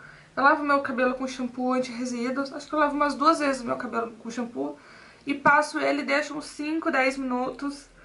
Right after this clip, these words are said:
E, gente, ele hidrata demais o cabelo. Ele deixa o cabelo maravilhoso. Na hora que você tira o creme, você olha e você fala, "Gente do céu, o que que é isso?"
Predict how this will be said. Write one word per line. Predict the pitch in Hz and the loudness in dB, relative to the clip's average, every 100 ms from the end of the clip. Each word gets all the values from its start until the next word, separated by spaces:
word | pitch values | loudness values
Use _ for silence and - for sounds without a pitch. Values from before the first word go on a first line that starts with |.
| - - - - - - - - - | -20 -20 -20 -20 -20 -20 -20 -18 -6
E, | |
gente, | 254 311 285 262 - | 4 6 6 2 -2
ele | 277 294 | 0 0
hidrata | 254 277 285 285 320 - | 4 6 6 4 -4 -4
demais | 233 220 269 320 262 240 262 254 254 | -12 -8 -4 -2 -2 -4 -4 -4 -6
o | |
cabelo. | 247 226 214 214 202 - | -12 -14 -14 -16 -18 -12
Ele | 247 | -10
deixa | 226 269 - | -6 -6 -6
o | |
cabelo | 277 254 254 | -6 -2 -2
maravilhoso. | 240 254 277 277 233 226 214 202 220 - | 0 0 0 -2 -4 -4 -4 -8 -10 -4
Na | 254 | 2
hora | 302 | 2
que | 294 | 2
você | 247 285 | -6 -6
tira | - 320 285 | 2 4 4
o | |
creme, | 277 285 269 | 2 0 0
você | - | -2
olha | 277 | -2
e | 269 | 0
você | 285 | -2
fala, | 285 269 | 2 2
"Gente | 240 226 269 302 320 311 - 311 | 0 0 2 4 2 0 -6 -8
do | 254 | -8
céu, | 262 269 | -4 -4
o | |
que | 262 | -4
que | - 254 | -8 -6
é | 233 | -4
isso?" | 233 269 277 - 294 277 | -2 -2 -4 -4 0 0